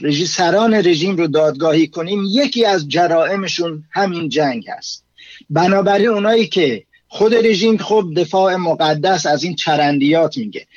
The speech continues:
بعد توی خارج یه عده‌ای هستن که ازش به عنوان، نمی‌دونم، دفاع از میهن و چی یاد می‌کنن و از اون کشته های خمینی،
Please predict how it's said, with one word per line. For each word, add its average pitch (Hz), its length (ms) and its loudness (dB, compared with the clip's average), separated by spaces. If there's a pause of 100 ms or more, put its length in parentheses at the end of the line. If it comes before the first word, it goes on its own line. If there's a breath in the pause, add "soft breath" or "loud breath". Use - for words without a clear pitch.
(180 loud breath)
بعد 190 220 0
توی 240 240 0
خارج 185 480 2
یه 214 120 4
عده‌ای 196 300 2
هستن 202 560 0
که 208 480 2
ازش 190 420 0
به 180 80 -2
عنوان، 170 420 0
نمی‌دونم، 196 680 -6
دفاع 175 500 0
از 180 180 -4
میهن 170 500 -2
و 196 60 -2
چی 226 240 -4
یاد 190 260 0
می‌کنن 117 500 -6 (360 loud breath)
و 160 60 -2
از 170 260 2
اون 220 200 2
کشته 180 400 0
های 208 280 2
خمینی، 151 680 -2